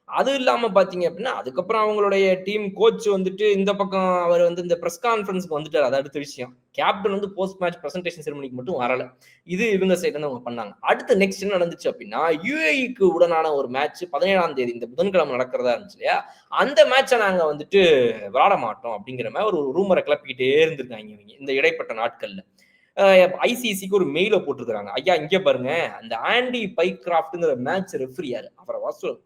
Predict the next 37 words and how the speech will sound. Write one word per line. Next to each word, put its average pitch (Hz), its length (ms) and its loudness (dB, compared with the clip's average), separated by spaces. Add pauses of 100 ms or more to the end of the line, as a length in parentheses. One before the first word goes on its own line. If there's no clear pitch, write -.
அவரை 139 340 -2 (480)
முதல்ல 202 280 -2
நீங்க 127 220 -8
வர 160 200 0
வச்சு 185 220 -4
ஒரு 143 140 -4
என்கொயரி 185 380 -2
நடத்தி 160 340 -6 (220)
அவர் 139 160 0
என்னன்னு 214 360 4
கேளுங்க 185 280 -2
நீங்க. 120 200 -14 (200)
அவர் 170 280 4
இருந்தாருன்னா 208 540 2
நாங்க 208 160 0
அடுத்த 156 240 -2
மேட்சை 180 320 -4
விளையாட 160 200 0
மாட்டோங்க. 139 420 -4 (220)
அவர் 180 240 2
எங்களுக்கு 160 300 -2
இன்னொரு 180 180 0
தடவை 190 220 0
மேட்ச் 180 260 -4
ரெஃப்ரியா 156 200 -6
இருக்கக்கூடாதுங்க. 139 600 -4
அது 143 220 -6
மட்டும் 214 220 0
கிடையாது, 214 300 4
அவர் 143 280 -2
முதல்ல 214 360 -2
நீங்க 185 220 -2
ஐ 160 280 0
சி 233 260 -8
சியுடைய 190 260 0
மேட்ச் 190 300 -4
ரெஃப்ரி 190 300 -4